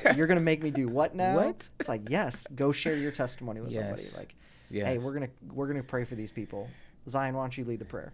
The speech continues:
Speaker 1: Absolutely.
Speaker 2: Like, "Ah, I just, I can't wait for that moment. It's gonna be beautiful."
Speaker 1: It, it's gonna be very beautiful. And, and one thing that I'm super excited about, uh, this, God is a God of generations, right? Um,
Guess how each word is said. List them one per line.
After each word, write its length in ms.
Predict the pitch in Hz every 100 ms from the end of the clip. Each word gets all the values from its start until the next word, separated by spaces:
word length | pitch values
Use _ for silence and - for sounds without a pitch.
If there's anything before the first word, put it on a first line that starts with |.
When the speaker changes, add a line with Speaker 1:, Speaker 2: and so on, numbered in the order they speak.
| -
Speaker 1:
Absolutely. 540 | 98 - 98 98 -
Speaker 2:
Like, 100 | 107 -
"Ah, 60 | 160
I 40 |
just, 220 | 127 - -
I 40 |
can't 260 | - 160 135
wait 160 | 165
for 60 | -
that 120 | 95
moment. 320 | 120 113 120
It's 100 | -
gonna 140 | - 143
be 80 | 139
beautiful." 400 | 135 110 123 - - -
Speaker 1:
It, 260 | 113 117
it's 180 | 117 117
gonna 160 | 117 104
be 120 | 101
very 240 | 98 92
beautiful. 340 | 90 95 92 95
And, 160 | 92
and 300 | - 101 98
one 160 | 107 123
thing 220 | 117 107
that 120 | 101
I'm 220 | 90 92 90
super 520 | - - 113 110 107
excited 420 | 95 - 92 90
about, 420 | 92 92 90 87 - -
uh, 240 | 92 90 92
this, 320 | 95 98 - - _ _ _ _ -
God 200 | 101 113
is 100 | 113
a 40 |
God 200 | 101 95
of 80 | 98
generations, 760 | 101 101 107 120 - - - -
right? 280 | - 95 92 -
Um, 420 | 95 95 92